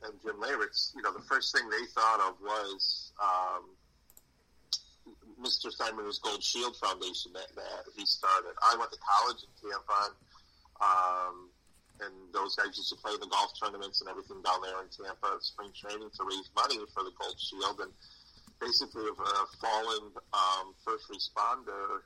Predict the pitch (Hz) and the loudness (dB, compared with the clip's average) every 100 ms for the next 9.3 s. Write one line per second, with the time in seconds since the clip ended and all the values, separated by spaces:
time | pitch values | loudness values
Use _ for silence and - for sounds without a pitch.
0 | _ _ _ - _ _ - 98 90 90 | _ _ _ -20 _ _ -8 0 2 2
1 | 90 90 - - _ - 113 - - 110 | 0 -6 -12 -20 _ 0 2 2 -2 2
2 | 95 92 92 - _ - 101 90 90 87 | 2 2 -4 -8 _ -8 -2 2 2 0
3 | 90 _ - - - - - 123 214 - | -8 _ -18 -10 -10 -6 -4 -2 -2 -4
4 | 202 - 294 202 180 - - - - _ | -4 -2 -2 -4 -6 -8 -8 -10 -14 _
5 | _ - - - 104 107 104 98 95 98 | _ -20 -20 -6 0 0 0 -4 -8 -14
6 | - - - - _ - 214 - - - | -16 -20 -20 -20 _ -10 -4 -4 -4 -4
7 | 95 - 92 90 90 87 - - 95 95 | -4 -4 -6 -6 -6 -8 -12 -12 -8 -8
8 | - 95 92 95 98 95 - 107 101 - | -4 -6 -2 -2 -2 -4 -6 -8 -8 -6
9 | 117 - 85 | -4 -4 -8